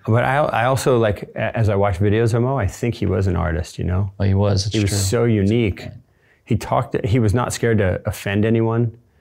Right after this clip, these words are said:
Speaker 2: Mm-hmm.
Speaker 1: He wasn't worried about what the people thought about him or about his swing. He just knows, "I can line up ten golf balls and I can hit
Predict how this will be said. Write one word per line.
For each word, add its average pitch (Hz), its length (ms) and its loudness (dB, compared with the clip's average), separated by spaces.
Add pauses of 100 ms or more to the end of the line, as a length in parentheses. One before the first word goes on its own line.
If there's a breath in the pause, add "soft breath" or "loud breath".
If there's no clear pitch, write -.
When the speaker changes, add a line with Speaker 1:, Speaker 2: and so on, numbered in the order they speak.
(120)
Speaker 2:
Mm-hmm. 104 320 0
Speaker 1:
He 107 80 0
wasn't 107 320 2
worried 104 340 2
about 95 320 2
what 98 160 0
the - 80 -4
people 95 240 -2
thought 92 320 -2
about 98 220 2
him 120 320 -2
or 95 160 0
about 95 400 0
his 92 120 0
swing. 107 300 -2
He 113 80 2
just 104 240 0
knows, 98 440 0 (840 soft breath)
"I 113 100 0
can 107 440 0
line 110 280 0
up 101 120 -2 (180)
ten 110 200 0
golf 104 260 2
balls 95 260 0
and 98 220 0
I 98 80 0
can 95 160 0
hit - 340 -4